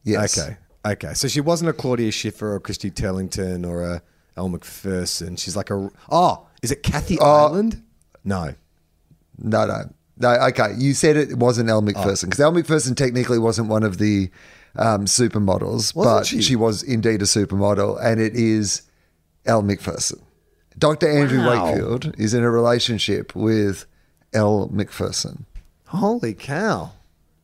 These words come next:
Speaker 2: When did that happen? <laughs>
Speaker 1: I mean, it, uh, it's been going on for a while. So that's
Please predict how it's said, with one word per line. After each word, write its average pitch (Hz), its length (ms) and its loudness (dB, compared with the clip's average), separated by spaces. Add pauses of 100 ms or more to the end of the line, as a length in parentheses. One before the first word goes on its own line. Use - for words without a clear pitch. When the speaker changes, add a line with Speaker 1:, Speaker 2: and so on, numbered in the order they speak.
(140)
Speaker 2:
When 214 180 2
did 110 220 -2
that 214 260 0
happen? 113 380 -4
<laughs> - 360 0 (1120)
Speaker 1:
I 135 80 2
mean, 151 180 6
it, 143 280 2
uh, 127 80 4
it's 131 180 0
been 147 300 2
going 131 300 4
on 120 160 4
for 113 140 2
a 104 60 4
while. 104 480 2 (520)
So 156 160 4
that's 190 420 2